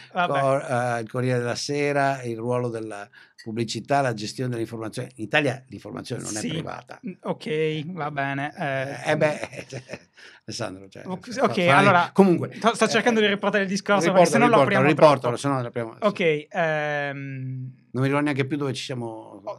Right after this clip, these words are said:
Speaker 1: ho detto che l'assenza, adesso non dico che tu debba andare in televisione, cioè io te l'ho consigliato, ma se non lo vuoi fare tu qualcun altro lo dovrà fare. Cottarelli
Speaker 2: No,
Speaker 1: lo
Speaker 2: oggi
Speaker 1: fa
Speaker 2: non ci
Speaker 1: per
Speaker 2: sono
Speaker 1: bene.
Speaker 2: le condizioni.
Speaker 1: Non ci sono le condizioni,
Speaker 2: Io
Speaker 1: dici?
Speaker 2: credo non ci sono le condizioni, e infatti io non credo che Carlo faccia una buona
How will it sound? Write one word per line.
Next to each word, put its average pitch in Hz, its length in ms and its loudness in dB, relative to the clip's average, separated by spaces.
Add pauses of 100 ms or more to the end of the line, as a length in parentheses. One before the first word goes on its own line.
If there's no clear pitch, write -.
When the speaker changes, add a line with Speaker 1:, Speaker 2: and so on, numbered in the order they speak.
Speaker 1:
ho 220 140 -6
detto 208 240 0
che 170 460 0 (380)
l'assenza, 214 580 0
adesso 185 220 -2
non 170 120 -4
dico 175 200 -4
che 135 160 -12
tu 156 180 -14
debba 127 240 -14
andare 127 180 -12
in 127 60 -12
televisione, 127 380 -10
cioè 180 80 -4
io - 40 -4
te 196 60 -4
l'ho 151 80 -6
consigliato, 147 440 -6
ma 135 100 -8
se 156 120 -10
non 151 80 -8
lo 151 80 -6
vuoi 147 120 -6
fare 151 200 -4
tu 165 140 -12
qualcun 156 320 -4
altro 156 200 0
lo 131 60 -6
dovrà 135 200 0
fare. 139 260 -10
Cottarelli 185 320 6
Speaker 2:
No, 214 60 8
Speaker 1:
lo 220 60 8
Speaker 2:
oggi 214 100 4
Speaker 1:
fa 214 80 4
Speaker 2:
non 185 100 4
ci 147 60 -2
Speaker 1:
per 131 80 -4
Speaker 2:
sono 160 120 0
Speaker 1:
bene. 131 100 0
Speaker 2:
le 127 60 -6
condizioni. 113 600 -10
Speaker 1:
Non 196 120 -2
ci 190 100 -8
sono 247 160 -6
le 170 40 -10
condizioni, 131 420 -14
Speaker 2:
Io 120 60 -20
Speaker 1:
dici? 294 140 6
Speaker 2:
credo 330 160 2
non 190 100 2
ci - 80 -4
sono 247 120 -2
le 226 60 -6
condizioni, 208 360 -2
e 131 40 0
infatti 131 260 -2
io 139 80 2
non 131 120 2
credo 185 200 0
che - 120 -8
Carlo 120 240 -6
faccia - 280 -12
una 117 100 -16
buona 110 340 -20